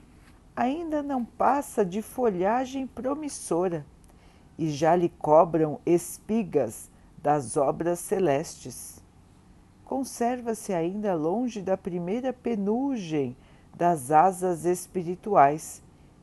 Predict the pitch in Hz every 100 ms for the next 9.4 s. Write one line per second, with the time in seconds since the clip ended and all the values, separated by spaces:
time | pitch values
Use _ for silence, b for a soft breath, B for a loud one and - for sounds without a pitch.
0 | - 160 147 123 139 151 190 185 160 143
1 | 123 131 180 190 139 131 127 110 135 170
2 | 208 190 - - 185 - 147 165 196 147
3 | 117 - - b b - - 165 165 175
4 | 165 180 151 139 123 127 139 123 156 143
5 | 131 123 113 - - - - - b b
6 | b b b b b b b - - 202
7 | 277 269 202 170 160 139 143 135 147 208
8 | 190 139 131 - 123 214 220 220 208 165
9 | 190 196 151 127